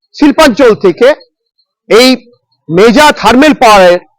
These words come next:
যে যোগাযোগ সেতু, এই প্রধান রাস্তাটি, এই রাস্তাটি তৈরি হওয়ার পর দীর্ঘদিন ধরে বেহাল অবস্থায় পড়ে আছে এবং পাইপ লাইনের নামে যে রাস্তা কাটা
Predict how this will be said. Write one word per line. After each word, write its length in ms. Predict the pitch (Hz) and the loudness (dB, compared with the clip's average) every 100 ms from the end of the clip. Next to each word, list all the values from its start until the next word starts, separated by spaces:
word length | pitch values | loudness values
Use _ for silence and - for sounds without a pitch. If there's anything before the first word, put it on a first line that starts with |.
| - | -10
যে 160 | 160 254 | -4 -2
যোগাযোগ 460 | 214 240 240 320 | 0 0 0 -2
সেতু, 280 | - 277 302 | -2 -4 -2
এই 180 | 254 269 | 0 -2
প্রধান 360 | - 214 220 | -2 -2 0
রাস্তাটি, 540 | 190 160 165 127 117 _ _ _ _ _ 220 | -2 -2 -6 -10 -16 _ _ _ _ _ -2
এই 100 | 262 | 0
রাস্তাটি 560 | 226 233 285 294 311 302 | 2 0 -2 -2 0 0
তৈরি 300 | 269 262 285 | 0 0 0
হওয়ার 300 | 220 285 277 | 0 0 0
পর 360 | 254 254 269 - _ _ _ _ _ 139 | 0 2 0 -4 _ _ _ _ _ -4
দীর্ঘদিন 640 | 233 294 311 285 339 330 | -2 0 0 2 2 2
ধরে 300 | 285 214 143 _ - | 2 0 -2 _ -8
বেহাল 300 | 139 240 277 | -2 0 0
অবস্থায় 340 | 285 262 262 240 | 0 0 0 -2
পড়ে 220 | 180 170 | 0 0
আছে 280 | 147 - 127 _ _ _ _ _ _ | -2 -4 -20 _ _ _ _ _ _
এবং 400 | 202 269 311 349 - _ _ _ _ _ _ _ _ _ - | -2 0 2 0 -4 _ _ _ _ _ _ _ _ _ -6
পাইপ 300 | 208 311 330 | -2 -2 0
লাইনের 420 | 320 294 285 269 | 0 2 2 2
নামে 440 | 220 196 220 330 302 _ _ _ _ | 2 0 0 -2 -4 _ _ _ _
যে 140 | 160 277 | -4 0
রাস্তা 360 | 240 240 320 | 0 0 -2
কাটা 380 | 285 277 247 220 | -2 0 0 -2